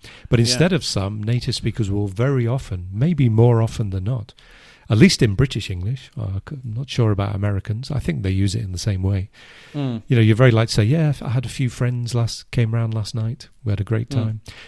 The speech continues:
Speaker 1: So we
Speaker 2: Mm.
Speaker 1: use a few a lot with the meaning of some.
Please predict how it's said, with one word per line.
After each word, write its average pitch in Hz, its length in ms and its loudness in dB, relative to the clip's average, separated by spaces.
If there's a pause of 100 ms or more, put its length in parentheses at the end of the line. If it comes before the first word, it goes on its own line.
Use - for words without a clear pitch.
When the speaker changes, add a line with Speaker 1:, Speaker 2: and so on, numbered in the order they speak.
(120)
Speaker 1:
So 127 140 8
we 117 80 8
Speaker 2:
Mm. 175 100 8
Speaker 1:
use 165 120 4
a 147 40 6
few 120 340 4
a - 20 6
lot 123 240 2
with 110 200 4
the 113 80 2
meaning 110 300 0
of 98 120 -2
some. 98 380 -4